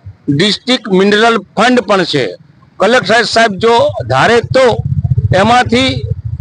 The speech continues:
બે ત્રણ કરોડ રૂપિયા, ત્રણ એક કરોડ રૂપિયા વાપરવા કંઈ ખોટા નથી. ચાર કરોડ વાપરશે તે વાંધો નથી ને પાંચ કરોડ વાપરશે તે મા-, વાંધો નથી,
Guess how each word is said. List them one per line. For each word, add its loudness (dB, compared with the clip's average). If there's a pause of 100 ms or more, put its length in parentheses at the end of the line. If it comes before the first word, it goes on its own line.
(480)
બે 2
ત્રણ 0
કરોડ 2
રૂપિયા, 2
ત્રણ 2
એક 0
કરોડ 2
રૂપિયા 2
વાપરવા 2
કંઈ 0
ખોટા -2
નથી. 0 (460)
ચાર 2
કરોડ 2
વાપરશે 0
તે 0
વાંધો 2
નથી -4
ને -4
પાંચ -2
કરોડ 2
વાપરશે 0
તે 0
મા-, 2
વાંધો 2
નથી, -2